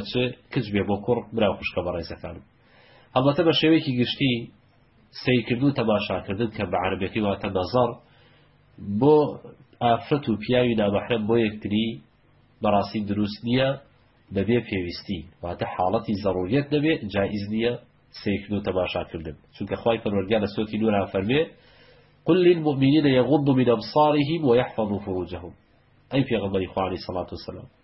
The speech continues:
بە پیاوانی باوەڕداران بڵێ با چاوی خۆیان دابخەن و تەماشای ئافرەتی نامەحرەم نەکەن. بە هەمان سیفەتیش خوای پەروەردگار ئەفەرمێ، تەمان ئەفەرمێ لەوێ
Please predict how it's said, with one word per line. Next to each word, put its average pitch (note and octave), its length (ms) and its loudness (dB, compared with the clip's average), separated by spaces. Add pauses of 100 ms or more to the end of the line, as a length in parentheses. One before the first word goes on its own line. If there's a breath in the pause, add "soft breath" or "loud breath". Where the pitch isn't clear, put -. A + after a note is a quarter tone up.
(600 soft breath)
بە G#2 60 4 (100)
پیاوانی B2 540 4
باوەڕداران A2 680 4
بڵێ D#3 220 4 (340)
با G#2+ 120 4 (120)
چاوی A2 320 0
خۆیان G2+ 360 0
دابخەن B2+ 460 0 (840)
و - 80 -6
تەماشای F#2+ 580 -2
ئافرەتی G2 440 -4
نامەحرەم F2+ 480 -4
نەکەن. - 240 -10 (1300)
بە G2+ 140 0
هەمان D3+ 260 6 (100)
سیفەتیش C3+ 500 -2
خوای D#3+ 220 4
پەروەردگار A2 580 2 (800)
ئەفەرمێ، B2+ 440 2 (120)
تەمان A2+ 220 2 (140)
ئەفەرمێ G#2 340 0
لەوێ G#2 200 2